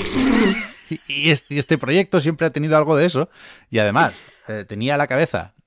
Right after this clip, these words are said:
el Tommy Tallarico, que es una personalidad así un poco excéntrica, un poco chulesco de más, si me preguntáis a mí, y, y ahora resulta que, que deja de ser el C E O de la compañía, que va a seguir por ahí, pero que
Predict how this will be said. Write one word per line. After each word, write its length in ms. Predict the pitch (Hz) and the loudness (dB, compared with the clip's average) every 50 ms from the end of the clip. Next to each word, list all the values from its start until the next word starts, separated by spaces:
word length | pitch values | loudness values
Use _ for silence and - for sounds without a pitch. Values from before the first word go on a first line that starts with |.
| _ | _
el 380 | - 104 98 95 95 92 90 - | -12 -10 -10 -10 -10 -12 -12 -8
Tommy 240 | - 127 143 165 160 | -4 -4 -2 -2 -2
Tallarico, 500 | - 143 139 131 123 165 180 - 139 135 | -2 -2 -2 0 0 -2 -2 -2 -4 -6
que 80 | 127 104 | -6 -8
es 80 | - | -6
una 120 | 127 123 113 | -4 -4 -4
personalidad 560 | 123 120 - - 113 107 110 110 117 120 117 | -4 -6 -6 -4 -4 -2 0 0 0 0 0
así 140 | 113 120 120 | 0 0 0
un 120 | 113 107 | -2 -2
poco 180 | - 113 - 117 | -4 -6 -8 -8
excéntrica, 580 | 104 - - 143 143 113 120 113 - 120 117 | -8 -6 -4 -4 -4 -6 -8 -8 -6 -4 -4
un 140 | 110 107 95 | -4 -4 -6
poco 680 | - - 117 - 127 123 117 117 120 113 113 110 101 - _ _ _ _ _ _ - - _ _ _ _ _ _ - | -8 -8 -6 -4 -4 -4 -4 -4 -4 -4 -4 -6 -8 -10 _ _ _ _ _ _ -20 -20 _ _ _ _ _ _ -8
chulesco 460 | - 123 101 127 156 - - - 135 | -6 -4 -2 0 -2 -2 0 -2 -2
de 80 | 107 107 | 0 2
más, 280 | 127 156 127 - - - | 2 0 0 -2 -4 -10
si 140 | - - 127 | -8 -6 -4
me 80 | 117 | -4
preguntáis 340 | 107 117 117 110 117 120 - | -2 -2 -2 -2 -2 -4 -2
a 60 | 123 | -4
mí, 140 | 135 156 147 _ _ _ - - - - _ _ _ _ _ | -4 -6 -8 _ _ _ -20 -20 -20 -20 _ _ _ _ _
y, 720 | - 127 123 117 113 110 107 104 104 101 95 95 - - _ | -4 -2 0 0 0 0 0 -2 -2 -4 -6 -8 -10 -10 _
y 200 | - 113 113 110 | -4 -2 0 2
ahora 260 | 104 117 131 139 139 | 2 4 4 4 4
resulta 340 | 127 127 110 131 135 - 143 | 2 0 0 -2 -2 -2 0
que, 220 | 117 123 107 98 | 0 -2 -4 -4
que 560 | - - - 110 98 98 95 92 92 98 98 - _ | -6 -6 -4 -2 -2 -2 -2 -4 -6 -8 -10 -12 _
deja 360 | 101 101 120 117 - - 123 | -4 -2 -2 -2 0 0 -2
de 80 | 117 104 | 0 0
ser 300 | - 131 123 113 - _ _ | -2 -2 -2 -4 -6 _ _
el 140 | - 101 90 | -14 -14 -14
C 260 | - - 127 117 104 | -8 -4 -2 -2 0
E 40 | 98 | 0
O 160 | 98 92 - _ _ _ _ _ | -2 -4 -8 _ _ _ _ _
de 120 | - 107 98 | -8 -6 -6
la 100 | 95 92 | -4 -4
compañía, 480 | 98 95 87 - 80 80 82 - _ _ _ | -4 -6 -8 -8 -12 -14 -16 -20 _ _ _
que 80 | - 87 | -16 -14
va 80 | 82 | -12
a 40 | 87 | -10
seguir 300 | - 101 95 101 98 92 | -8 -6 -4 -4 -4 -4
por 140 | - 113 101 | -4 -4 -2
ahí, 240 | 104 135 185 202 196 | 0 0 0 0 -2
pero 300 | - 101 92 90 85 - | -4 -6 -8 -8 -8 -12
que 500 | - - 98 92 87 85 82 78 76 | -14 -14 -14 -12 -12 -12 -14 -14 -18